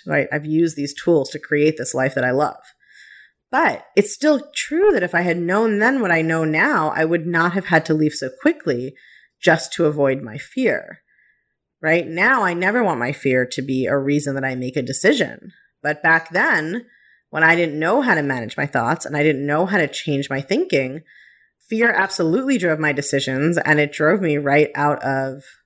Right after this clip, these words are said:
litigation. It drove me right out of a very prestigious nonprofit that wanted to keep me on because I was so scared of what it would be like to have to speak in court. And I didn't want to take any opportunities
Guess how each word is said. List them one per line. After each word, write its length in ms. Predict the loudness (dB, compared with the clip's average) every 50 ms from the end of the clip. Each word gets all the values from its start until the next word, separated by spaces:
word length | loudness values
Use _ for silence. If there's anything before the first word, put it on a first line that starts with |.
| _ _ _ _ _ _ _ -2
litigation. 580 | 0 0 0 2 2 2 2 2 2 0 0
It 180 | 0 -2 -4 -2
drove 220 | 0 2 2 2
me 100 | 0 0
right 200 | 0 0 0 0
out 200 | 0 -2 0 0
of 140 | 0 0 -2
a 60 | -6
very 440 | -4 -2 0 2 4 4 2 0 -2 -6 -20 -20 -20 -20 -20 _ _ _ _
prestigious 680 | -10 -8 -6 -6 -2 0 0 0 2 0 -2 -2 0
nonprofit 760 | -2 0 0 0 -2 0 2 2 2 2 2 0 -2 -2 0
that 220 | 0 0 0 0 -2
wanted 320 | -2 0 0 0 0 -2
to 60 | -6
keep 180 | -8 -4 -4 0
me 140 | 0 2 2
on 360 | 4 2 2 0 -4 -12 -20 _ -20 -20 _ _ _ _ _ _ _
because 320 | -14 -6 0 0 0 0
I 120 | 0 -2 0
was 180 | 0 -2 -2 -2
so 100 | -6 -6
scared 580 | -6 -8 -6 -4 -2 0 2 0 0 -2 -4 -8 _ _ -20 -20 -20 _ _ -8
of 140 | -6 -6 -4
what 260 | 0 4 4 4 4
it 60 | 2
would 160 | 0 -2 -4 -2
be 140 | 0 2
like 240 | 2 2 0 -2 -4
to 60 | -6
have 340 | -8 -8 -8 -10 -12 -12 _
to 280 | -14 -10 -8 -6 -6 -6
speak 400 | -8 -10 -16 _ -16 -16 -14 -12
in 120 | -14 -14
court. 440 | -10 -4 -2 0 0 0 -2 -8 -12 -10
And 140 | -10 -10 -8
I 100 | -10 -10
didn't 340 | -6 -2 -2 -2 -2 -2
want 360 | -4 -4 2 4 4 4 4 2
to 80 | -4 -8
take 320 | -4 2 2 4 4 4
any 160 | 2 0 2
opportunities 840 | 2 2 0 0 -6 -2 0 0 2 2 0 -2 -4 -6 -6 -6 -10